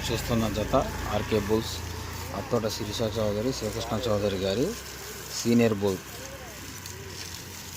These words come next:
సింహ లయన్. ఈరోజు జరగనున్న దొండపాడు గ్రామానికి రావడం అయితే జరిగింది, బ్రదర్. ఈరోజు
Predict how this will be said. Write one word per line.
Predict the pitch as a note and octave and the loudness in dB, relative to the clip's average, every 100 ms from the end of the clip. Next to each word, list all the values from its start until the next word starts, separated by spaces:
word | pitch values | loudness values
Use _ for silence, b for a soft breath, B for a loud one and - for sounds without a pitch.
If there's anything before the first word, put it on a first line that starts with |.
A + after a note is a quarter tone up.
| - - - - - | -12 -12 -12 -10 -4
సింహ | - A2 G#2 A#2+ C#3 G3 - - - - - - - - - - - - - - - G2+ | 0 2 6 6 4 -2 -12 -14 -14 -12 -12 -12 -14 -14 -12 -12 -12 -14 -14 -12 0 4
లయన్. | G2+ F#2+ - - - - - - - - - - - - - - A2 | 6 4 0 -14 -16 -16 -16 -16 -16 -16 -14 -14 -14 -14 -14 -2 4
ఈరోజు | G#2+ A#2 G#2+ | 6 6 6
జరగనున్న | G#2+ A2 A2 G#2+ A2+ D#3 D3+ B2+ - - - - - - - - - - - - - - - | 6 6 4 4 2 0 -2 -8 -12 -12 -12 -12 -14 -14 -14 -16 -16 -16 -16 -14 -10 -6 0
దొండపాడు | G#2+ A2+ A2+ A2 G2+ | 4 6 6 6 6
గ్రామానికి | G#2 G#2 G#2 F#2+ A#2+ G3+ - - - | 4 4 2 2 0 -2 -4 -6 -2
రావడం | G#2 G#2 G#2 | 2 4 4
అయితే | G2+ G2+ | 2 0
జరిగింది, | G2+ G2 G2 F#2+ | 0 0 0 0
బ్రదర్. | F#2+ A#2+ F#3 - - - - - - - - - - - - - - - - - - - - - - - - - - - - - - - - - - - - - A2 | 0 -2 -4 -10 -12 -14 -14 -12 -12 -12 -14 -12 -6 0 0 -2 -6 -10 -10 -10 -10 -10 -8 -8 -8 -8 -8 -6 -6 -6 -6 -4 -4 -4 -2 -2 0 0 0 0 2
ఈరోజు | G#2+ A#2 | 4 6